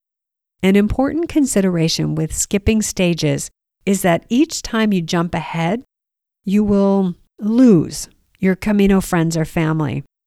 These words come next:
Saying goodbye to your new dear friends can be difficult for some people,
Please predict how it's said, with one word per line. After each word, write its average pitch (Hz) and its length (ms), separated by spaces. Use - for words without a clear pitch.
Saying 233 380
goodbye 202 340
to 190 160
your 170 100
new 175 340
dear 185 320
friends 170 380
can 165 240
be 165 100
difficult 202 600
for 165 140
some 165 260
people, 147 500